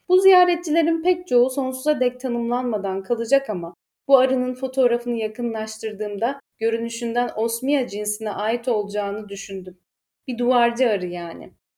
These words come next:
Benim bildiğim duvarcı arılardan biri değildi ve benim arı oteline takılan düzenli müşterilerden de değildi. Belki de kaydettiğim arılar listesine yeni bir tane daha ekleyecektim. Aniden bu arının cinsi hakkında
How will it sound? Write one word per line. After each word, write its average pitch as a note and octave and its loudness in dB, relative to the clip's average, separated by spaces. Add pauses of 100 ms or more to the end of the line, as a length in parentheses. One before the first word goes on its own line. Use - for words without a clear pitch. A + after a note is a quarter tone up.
(200)
Benim F4+ 6
bildiğim F4 6
duvarcı C#4+ 6
arılardan C#4+ 4
biri B3+ -2
değildi B3+ 0
ve G#3 0
benim C4 2
arı B3 4
oteline A#3+ 0
takılan A#3+ 0
düzenli A#3+ 0
müşterilerden A3 0
de F3+ -2
değildi. E3 -14 (160)
Belki F#4 6
de F4 2
kaydettiğim D#4+ 2
arılar C4 2
listesine B3 0
yeni B3 2
bir A#3+ -6
tane A#3 -2
daha A#3 0
ekleyecektim. F3+ -6 (520)
Aniden C#4 4
bu D#4 8
arının B3+ 6
cinsi A#3+ -2
hakkında A3+ -2